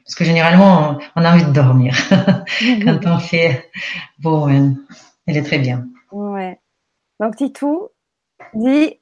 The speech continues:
Speaker 2: E F T, dès demain matin, je recommence pour démarrer la journée. Merci beaucoup. »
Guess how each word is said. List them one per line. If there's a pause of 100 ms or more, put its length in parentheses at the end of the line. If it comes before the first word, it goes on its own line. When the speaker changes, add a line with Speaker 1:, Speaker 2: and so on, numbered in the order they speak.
Speaker 2:
E
F
T,
dès
demain
matin,
je
recommence (580)
pour
démarrer
la
journée.
Merci
beaucoup. »